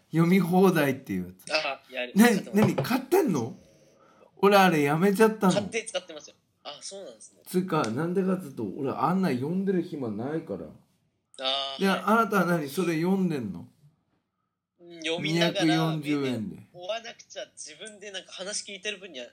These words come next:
Speaker 2: 内容が入ってこないんで。
Speaker 1: あ、だから俺はぶっちゃけ言うと、
Speaker 2: はい。
Speaker 1: ポッド-、うんと、バイリンガルニュース好きなのね。
Speaker 2: はい。はいはい。
Speaker 1: あの、で、もう完璧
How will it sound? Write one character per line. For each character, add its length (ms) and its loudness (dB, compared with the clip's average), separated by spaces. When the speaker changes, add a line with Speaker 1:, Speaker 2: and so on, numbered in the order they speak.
Speaker 2:
内 240 -6
容 120 -12
が 60 -8
入 220 -10
っ 40 -16
て 200 -20
こ 280 -20
な 100 -20
い 100 -18
ん 40 -20
で。 60 -20
Speaker 1:
あ、 140 -6
だ 100 0
か 80 0
ら 200 -2
俺 220 4
は 300 4
ぶ 160 -8
っ 40 -8
ち 100 2
ゃ 40 2
け 60 -4
言 120 4
う 100 -4
と、 140 -2
Speaker 2:
は 40 4
い。 40 4
Speaker 1:
ポ 100 -10
ッ 160 -10
ド-、 60 0
う 40 -8
ん 120 -12
と、 720 -6
バ 140 -2
イ 60 -2
リ 100 -2
ン 60 -4
ガ 120 0
ル 100 0
ニ 140 -2
ュ 40 -2
ー 320 -6
ス 120 -14
好 60 -20
き 100 -4
な 140 -6
の 60 -8
ね。 60 -8
Speaker 2:
は 60 -10
い。 20 -8
は 40 -10
い 40 -12
は 760 -8
い。 100 -6
Speaker 1:
あ 80 -8
の、 580 -6
で、 340 -6
も 120 -10
う 60 -12
完 360 -4
璧 400 -2